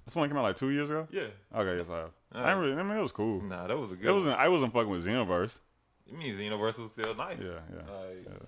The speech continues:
Speaker 2: and
Speaker 1: was
Speaker 2: Xenoverse two only expanded on that.
Speaker 1: Yeah. I did wanna play it 'cause I heard Xenoverse two continues the story from the first one, right? And I always thought the story ended weird on the first one. And I was like, "Oh,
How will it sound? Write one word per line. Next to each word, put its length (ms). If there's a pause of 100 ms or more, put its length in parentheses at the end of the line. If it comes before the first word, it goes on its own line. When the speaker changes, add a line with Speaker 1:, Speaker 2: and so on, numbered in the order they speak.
(120)
Speaker 2:
and 140
Speaker 1:
was 80
Speaker 2:
Xenoverse 440
two 180
only 280
expanded 460
on 160
that. 160 (400)
Speaker 1:
Yeah. 100 (400)
I 60
did 120
wanna 160
play 240
it 60
'cause 240 (100)
I 80
heard 300 (460)
Xenoverse 360
two 140
continues 360
the 80
story 260
from 80
the 80
first 240
one, 80
right? 240 (480)
And 100
I 60
always 180
thought 240
the 80
story 380
ended 220
weird 220
on 60
the 80
first 260
one. 100
And 100
I 80
was 80
like, 100
"Oh, 320